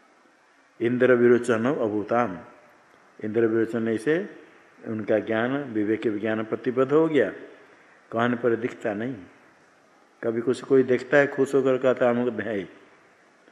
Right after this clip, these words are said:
जाओ देखो, दो बार देखने पर भी, अ, विवेक विज्ञान प्रतिबद्ध होता है, देखने पर भी दिखता नहीं। हाँ करके कहता, "हाँ,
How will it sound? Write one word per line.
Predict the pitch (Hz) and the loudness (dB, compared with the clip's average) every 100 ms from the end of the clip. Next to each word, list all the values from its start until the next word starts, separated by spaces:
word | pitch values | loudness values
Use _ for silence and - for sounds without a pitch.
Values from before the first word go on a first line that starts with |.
| _ | _
जाओ | 101 117 127 | 0 4 6
देखो, | 127 127 165 185 - - - - - _ _ - | 6 2 0 -2 -10 -20 -20 -20 -20 _ _ 0
दो | 120 139 | 6 10
बार | 156 160 | 10 10
देखने | 156 156 160 | 6 4 2
पर | 151 160 | 4 4
भी, | 156 180 139 - - - - - - - | 6 6 4 0 -8 -18 -20 -20 -20 -6
अ, | 113 | 0
विवेक | 113 101 120 131 143 143 | 0 2 4 6 6 6
विज्ञान | 131 123 139 135 | 2 4 4 4
प्रतिबद्ध | 131 123 139 143 139 | 0 -2 2 4 6
होता | 151 151 160 | 4 6 6
है, | 147 | 6
देखने | 123 135 156 147 | 4 0 0 2
पर | 147 151 | 2 2
भी | |
दिखता | 143 147 - 147 | 4 2 4 2
नहीं। | 139 117 | 2 0
हाँ | 110 135 | 2 2
करके | 131 135 | 2 0
कहता, | 135 131 127 | 0 -2 0
"हाँ, | 139 143 117 90 | 0 -2 -4 -10